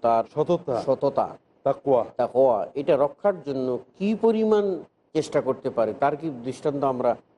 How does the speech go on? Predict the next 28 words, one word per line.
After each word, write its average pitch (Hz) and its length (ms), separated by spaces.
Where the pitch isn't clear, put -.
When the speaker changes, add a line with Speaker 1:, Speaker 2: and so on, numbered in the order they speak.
Speaker 1:
ইউসুফ 131 280
থেকে 123 180
নিতে 113 160
পারি 117 180
না? 147 100
Speaker 2:
জি, 185 80
অবশ্যই, 190 520
এটা 135 200
অত্যন্ত 175 320
গুরুত্বপূর্ণ 202 560
বিষয়। 156 360
আমরা 180 320
দুনিয়াতে 202 840
যা 156 260
কিছু 220 320
আল্লাহর 165 380
কাজ 160 340
করি 151 400
আর 135 160
আশা 147 260
রাখি 180 180
আল্লাহ 156 200
আমাদের 160 220
দুনিয়ায় 156 340
ফল 151 200
দেবেন, 139 280
ভালো 143 200
দেবেন, 127 360